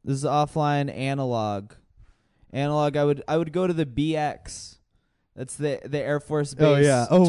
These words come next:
Speaker 1: target,
Speaker 2: So this is
Speaker 1: basically.
Speaker 2: on base.
Speaker 1: Yeah, this is on an
Speaker 2: You're
Speaker 1: Air
Speaker 2: getting
Speaker 1: Force
Speaker 2: horny
Speaker 1: base.
Speaker 2: on base.
Speaker 1: I'm like <laughs>
Speaker 2: They sold. Why
Speaker 1: I'm
Speaker 2: were they
Speaker 1: like,
Speaker 2: selling that to the troops?
Speaker 1: I'm taking
Speaker 2: Why were
Speaker 1: a,
Speaker 2: they selling that
Speaker 1: yeah,
Speaker 2: game
Speaker 1: I'm
Speaker 2: to the
Speaker 1: taking a
Speaker 2: troops?
Speaker 1: walk on this, it, it, uh, like, an Air Force base,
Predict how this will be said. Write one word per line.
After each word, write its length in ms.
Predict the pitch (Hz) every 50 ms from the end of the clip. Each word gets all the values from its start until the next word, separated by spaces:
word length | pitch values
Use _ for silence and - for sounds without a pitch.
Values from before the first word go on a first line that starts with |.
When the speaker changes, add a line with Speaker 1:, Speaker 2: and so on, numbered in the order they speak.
| 170 175
Speaker 1:
target, 140 | 185 180 139
Speaker 2:
So 140 | - 170
this 160 | 165 185 185 180
is 60 | 190 175
Speaker 1:
basically. 140 | - 147 156
Speaker 2:
on 240 | 180 180 180 175 160
base. 520 | 143 160 165 151 127 120 - - - - - 175 - _ _ -
Speaker 1:
Yeah, 140 | 147 165
this 180 | 170 175 185 180
is 80 | 185 190
on 220 | 185 190 196 190
an 80 | 190 196
Speaker 2:
You're 100 | 208 208
Speaker 1:
Air 60 | -
Speaker 2:
getting 140 | - 220 214
Speaker 1:
Force 100 | - 151
Speaker 2:
horny 220 | 196 202 202 196
Speaker 1:
base. 100 | 190 139
Speaker 2:
on 260 | 151 175 175 170 170 160
base. 520 | 147 151 147 135 117 - - - - -
Speaker 1:
I'm 220 | - - 165 175 185
like 340 | 190 190 185 180 175 165 - - - - -
<laughs> 200 | - - - -
Speaker 2:
They 160 | - 320 403 349
sold. 400 | - - 277 247 254 277 - - 381 403 392 359 339 302 277 -
Why 140 | 277 277
Speaker 1:
I'm 60 | 302 359
Speaker 2:
were 100 | 339 -
they 80 | 311 320
Speaker 1:
like, 80 | 294
Speaker 2:
selling 400 | - - 285 285 285 285 285 262
that 140 | 262 262 220
to 60 | - 240
the 100 | 202 175
troops? 500 | - - 240 269 262 196 - - - -
Speaker 1:
I'm 200 | 180 196 214 214
taking 320 | - 254 240 240 - 202
Speaker 2:
Why 100 | 220 240
were 60 | 247 277
Speaker 1:
a, 40 | 285
Speaker 2:
they 100 | 294 277
selling 380 | - - - 240 262 254 254
that 80 | 233 240
Speaker 1:
yeah, 140 | 220 202 226
Speaker 2:
game 100 | 226 233
Speaker 1:
I'm 60 | 233
Speaker 2:
to 60 | 220 247
the 60 | 240
Speaker 1:
taking 180 | 240 240 240
a 40 | 247
Speaker 2:
troops? 140 | 233 214 202
Speaker 1:
walk 360 | 202 208 202 202 202 202 -
on 200 | - - 190 185
this, 200 | 185 185 180 -
it, 280 | - 131 175 175 - -
it, 320 | - 127 170 165 - - - -
uh, 260 | 160 170 165 165 160
like, 300 | 156 160 160 151 151 143
an 320 | 151 143 135 135 139 - - _ _ -
Air 180 | 151 165 170
Force 300 | 165 160 160 143 135 -
base, 520 | - 139 131 127 127 139 - - - -